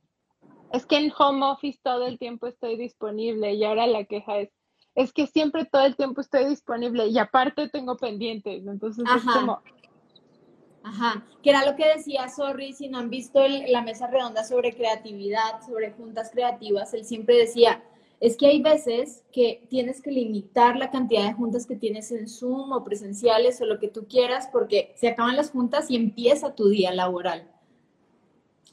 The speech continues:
Speaker 2: O sea,
Speaker 1: Y,
Speaker 2: somos,
Speaker 1: y
Speaker 2: somos independientes, por así decirlo. O sea, trabajamos en una industria que se mueve veinticuatro siete.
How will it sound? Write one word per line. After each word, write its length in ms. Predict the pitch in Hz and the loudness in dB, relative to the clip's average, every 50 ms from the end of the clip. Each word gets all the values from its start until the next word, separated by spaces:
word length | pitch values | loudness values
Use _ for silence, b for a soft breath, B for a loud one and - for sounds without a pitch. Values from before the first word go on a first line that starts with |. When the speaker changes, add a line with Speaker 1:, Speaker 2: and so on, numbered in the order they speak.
| _ _ _ _ | _ _ _ _
Speaker 2:
O 180 | - _ - - | -20 _ -2 2
sea, 160 | - 269 262 | 4 6 6
Speaker 1:
Y, 60 | 247 | 8
Speaker 2:
somos, 240 | 262 269 254 247 - | 8 8 8 6 4
Speaker 1:
y 120 | 254 240 - - - - - _ | 4 2 0 -2 -6 -14 -18 _
Speaker 2:
somos 360 | - 247 311 294 302 320 320 339 | -2 2 2 2 4 2 0 0
independientes, 840 | 359 370 359 392 403 - 254 240 220 226 247 240 247 208 196 196 - | 0 0 0 -2 -2 -2 -4 -4 -2 2 2 2 2 2 -4 -6 -4
por 180 | - 240 220 | -2 0 0
así 240 | 214 214 - 240 226 214 | 0 -2 -2 0 0 0
decirlo. 380 | 214 214 - 262 254 226 208 | 0 0 -4 -4 -4 -2 -4
O 40 | 202 | -4
sea, 200 | - 208 202 202 | -4 -4 -4 -2
trabajamos 520 | - 233 226 226 226 233 233 233 240 233 - | 2 2 2 2 2 0 -4 -6 -8 -12 -12
en 120 | 269 277 | -14 -12
una 180 | 269 233 226 214 | -10 -8 -8 -6
industria 400 | 214 214 240 240 - - 240 233 | -4 -2 -4 -4 -2 -4 -4 -4
que 80 | - 247 | -4 -4
se 120 | - 262 247 | -2 0 0
mueve 340 | 247 226 214 196 202 202 208 | 2 2 2 0 -2 -2 -4
veinticuatro 640 | 214 220 208 233 214 - - 214 190 - - 185 190 | -6 -6 -10 -12 -8 -2 0 0 0 0 -4 -10 -10
siete. 600 | 190 - 240 220 220 - - 208 208 269 - | -4 0 2 2 2 2 0 -4 -4 -4 -6